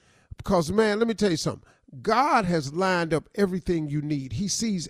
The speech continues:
everything you're going through. He's ahead of you on this one right here. God has already lined up what you need. Just go to the, go to the source, y'all.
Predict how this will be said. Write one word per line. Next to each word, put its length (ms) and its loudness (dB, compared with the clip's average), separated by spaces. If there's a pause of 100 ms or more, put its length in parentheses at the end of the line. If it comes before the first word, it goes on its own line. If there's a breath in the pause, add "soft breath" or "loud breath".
everything 500 0
you're 120 0
going 360 2
through. 200 -4
He's 280 -2
ahead 420 2
of 140 -6
you 180 -2
on 160 -8
this 220 -8
one 80 -12
right 240 -10
here. 220 -10 (440 soft breath)
God 340 4
has 160 0
already 460 4
lined 460 -2
up 180 -4
what 240 -4
you 140 0
need. 420 -4
Just 360 -4
go 220 4
to 180 -2
the, 320 -4 (340)
go 180 4
to 160 -2
the 100 -6
source, 440 -4
y'all. 300 -8